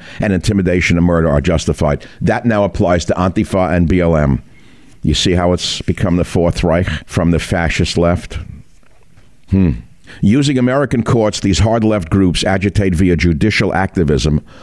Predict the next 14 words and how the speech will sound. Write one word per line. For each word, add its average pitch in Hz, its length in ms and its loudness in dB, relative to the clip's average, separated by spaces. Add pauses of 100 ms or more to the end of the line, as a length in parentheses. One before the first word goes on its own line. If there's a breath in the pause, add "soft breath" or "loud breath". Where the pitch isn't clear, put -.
(140)
overturning 110 640 0
law 98 340 2
and 87 160 2
the 82 60 0
popular 92 460 0
will 87 200 4
of 80 60 2
the 76 80 0
people. 78 440 0 (380)
Was 82 160 0
I 78 80 2
wrong 78 280 2
or 73 60 4
right? 71 260 2